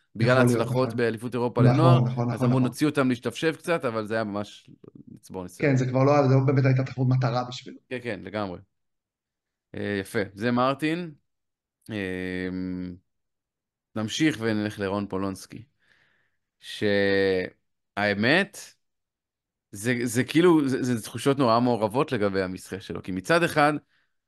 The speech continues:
Speaker 1: הוא עלה נהדר מהבוקר, וזו הייתה המטרה הראשונה, קודם כל להפיל לחצי גמר, אה, הוא עושה דקה חמישים ושמונה שלוש, עלה מקום שביעי,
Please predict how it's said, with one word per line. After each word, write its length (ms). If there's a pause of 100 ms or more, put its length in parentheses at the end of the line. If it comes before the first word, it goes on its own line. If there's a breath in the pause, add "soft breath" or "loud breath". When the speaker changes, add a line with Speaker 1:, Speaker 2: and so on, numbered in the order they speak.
(320)
Speaker 1:
הוא 160
עלה 220
נהדר 440
מהבוקר, 720
וזו 300
הייתה 220
המטרה 440 (100)
הראשונה, 560
קודם 340
כל 300
להפיל 560
לחצי 380
גמר, 380 (600 soft breath)
אה, 400
הוא 120
עושה 160
דקה 180
חמישים 340
ושמונה 340
שלוש, 600
עלה 180
מקום 340
שביעי, 640